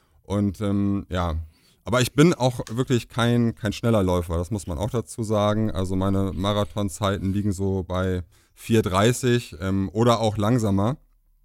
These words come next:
Und, ähm, ja, was auch damit zusammenliegt, dass, also ich hab schon mir auch vorgenommen, mal so einen Marathon unter vier Stunden zu laufen. Aber, ähm, wenn ich dann gerade so in diese schnelleren Einheiten gehe,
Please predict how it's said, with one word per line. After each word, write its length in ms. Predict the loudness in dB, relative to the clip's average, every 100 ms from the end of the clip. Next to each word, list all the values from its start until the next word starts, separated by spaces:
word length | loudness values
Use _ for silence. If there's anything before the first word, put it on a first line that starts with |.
| _ _ -8
Und, 400 | -2 0 -2 -4
ähm, 460 | -4 0 0 0 -4 _ _ _ _
ja, 240 | -4 -2 0
was 120 | -4
auch 140 | -2 0
damit 260 | 2 2
zusammenliegt, 920 | 0 0 4 4 2 0 -2 -2 -2 -6
dass, 220 | -8 -10 _ -20 _ -8
also 140 | -6
ich 120 | -4
hab 180 | -6 -6
schon 240 | -2 2
mir 180 | 4 4
auch 120 | 0
vorgenommen, 640 | -4 -2 0 2 2 0 -2 _ _ _
mal 120 | -4 0
so 80 |
einen 80 | 2
Marathon 360 | 4 4 2 0
unter 200 | 0 -2
vier 280 | 0 2 2
Stunden 300 | 2 0 0
zu 160 | -2
laufen. 560 | 0 2 0 -2 -4 -4 _ _ -20 -20 _ _
Aber, 500 | 0 2 4 4 0
ähm, 380 | 0 0 2 0 -2
wenn 140 | -2
ich 100 | -2
dann 300 | 0 0 0
gerade 280 | 0 0 0
so 100 | -2
in 60 | -2
diese 160 | -2
schnelleren 440 | -2 0 0 2 0 0
Einheiten 640 | 0 2 2 0 -2 -4
gehe, 360 | 0 0 0